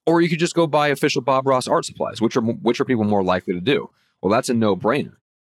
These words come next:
You can go buy art supplies and you don't have to practice, <laughs> right? Uh, it's an instant upgrade, at least in the, in the,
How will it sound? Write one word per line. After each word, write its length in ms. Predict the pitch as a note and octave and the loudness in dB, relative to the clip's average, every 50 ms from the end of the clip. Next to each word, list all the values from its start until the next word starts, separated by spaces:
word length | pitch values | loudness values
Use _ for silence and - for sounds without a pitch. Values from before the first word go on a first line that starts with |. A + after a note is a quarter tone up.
| _ _ _ - | _ _ _ -8
You 120 | G#2+ A2 | -4 -2
can 100 | A#2 A2 | -2 0
go 160 | G2+ A2 A2 | 2 2 2
buy 200 | G2+ F#2+ G2+ F#2+ - | 2 2 0 0 0
art 200 | - A#2+ D#3 - | 0 0 -2 -2
supplies 560 | - - - G2 F2+ E2+ E2 E2 E2+ F2 - - | -6 -6 -2 -2 0 0 0 -2 -4 -4 -4 -4
and 140 | G2 G2+ G2+ | -2 0 0
you 60 | G#2+ | 0
don't 140 | A#2+ A#2 - | 0 0 -2
have 140 | A2+ A2 | -4 -6
to 80 | - - | -8 -10
practice, 580 | - - C#3 C#3+ - - - G2 - - - - - - - | -6 -4 -4 -4 -4 -6 -6 -4 -4 -2 -4 -6 -10 -12 -12
<laughs> 100 | - - | -6 -6
right? 380 | - G2 - A2 G#2 A2+ C3+ D3+ - - - - - | -2 0 2 2 2 2 0 -2 -6 -10 -12 -4 0
Uh, 220 | B2+ A#2 A2+ - | 2 2 2 2
it's 140 | - A#2 - | 2 0 0
an 140 | A2+ G#2+ G#2+ | 0 -2 0
instant 400 | - C3 B2+ A#2+ - - A2 G#2+ - | 0 0 0 0 0 -2 -4 0 0
upgrade, 460 | A#2+ C3 - - - F2+ - - - | 0 0 0 -2 -2 -4 -4 -4 -4
at 60 | - G2+ | -2 0
least 240 | G2+ G2 F#2+ - | 0 0 0 0
in 80 | F#2+ F#2 | -2 0
the, 100 | F2+ F2+ | 0 0
in 140 | - F#2+ F#2 | 0 0 -2
the, 160 | F2+ E2+ | -2 -2